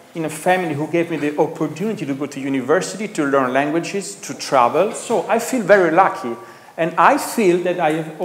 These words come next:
I'm also a winner of the ovarian lottery. If I were born, for example, in Bangladesh, in a rural village,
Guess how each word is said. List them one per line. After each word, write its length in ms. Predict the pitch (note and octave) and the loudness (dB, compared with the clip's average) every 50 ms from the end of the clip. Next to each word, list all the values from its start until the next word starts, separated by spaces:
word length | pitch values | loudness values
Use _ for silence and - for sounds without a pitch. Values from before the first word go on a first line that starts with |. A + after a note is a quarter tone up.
| F#3+ G#3+ - | -6 -6 -4
I'm 180 | - E3+ E3+ F3+ | -4 -4 -2 0
also 340 | G#3+ A3+ - - - G#3+ G3 | 2 0 0 0 2 2 2
a 40 | |
winner 400 | E3+ D3 E3 D#3+ E3+ E3+ F3 F3+ | 2 2 0 0 0 2 2 2
of 260 | F#3 F#3+ - D#3 - - | 2 4 2 2 4 2
the 140 | D#3 D#3 D#3+ | 2 2 2
ovarian 520 | E3 - D#3+ D#3 D#3 E3 D#3 D3+ D3 D3 | 2 4 6 6 6 6 6 2 2 4
lottery. 460 | D#3+ G#3+ - - - C#3+ A#2 G#2 G#2 - - - - - - - - - - - - | 4 2 2 2 -2 -4 -4 -4 -4 -8 -12 -18 -20 -20 -20 -20 -20 -20 -20 -16 -8
If 220 | - F3+ E3 - - | -6 -6 -4 0 2
I 80 | F3+ | 4
were 220 | F3 E3+ F#3 G3 F#3 | 4 6 4 4 2
born, 300 | D#3+ D#3+ F#3+ F#3+ G#3 F3+ | 2 4 4 6 6 4
for 160 | - - E3 | 2 0 -2
example, 500 | E3 D3+ C#3+ - F#3 F3 E3+ - E3 D3 | -2 0 0 2 2 2 2 2 2 0
in 200 | D3 D3 C#3+ C#3+ | 2 0 2 4
Bangladesh, 680 | D3 G3+ A#3+ A#3 F#3 C#3 - A2+ B2 B2+ - - - - - - - - | 4 4 6 6 4 2 2 0 -2 -4 -6 -8 -12 -14 -16 -18 -12 -6
in 100 | - D#3 | -4 -2
a 100 | D3+ D3 | 0 0
rural 280 | C#3+ C#3+ D#3+ D3+ D3+ C#3+ - B2+ | 2 2 2 2 2 2 0 0
village, 600 | C#3+ A3+ B3 F#3 A#2+ A2+ A#2+ B2+ - - - | 0 0 0 2 2 0 0 -2 -4 -8 -10